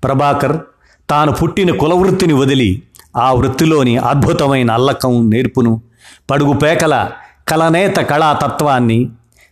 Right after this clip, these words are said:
చిత్రకళలోనో, ఫోటోగ్రఫీలోనో, కవిత్వంలోనో సాకారం చేసి చూపుదామనుకున్నాడు. అంటే, సారంలో తన వారసత్వాన్ని కొనసాగి-, కొనసాగించదలిచాడు. రూపంలో మాత్రం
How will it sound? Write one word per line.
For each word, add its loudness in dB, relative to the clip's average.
చిత్రకళలోనో, 0
ఫోటోగ్రఫీలోనో, 2
కవిత్వంలోనో 0
సాకారం -2
చేసి -2
చూపుదామనుకున్నాడు. 0
అంటే, -4
సారంలో 0
తన 0
వారసత్వాన్ని 0
కొనసాగి-, 0
కొనసాగించదలిచాడు. 0
రూపంలో 2
మాత్రం 0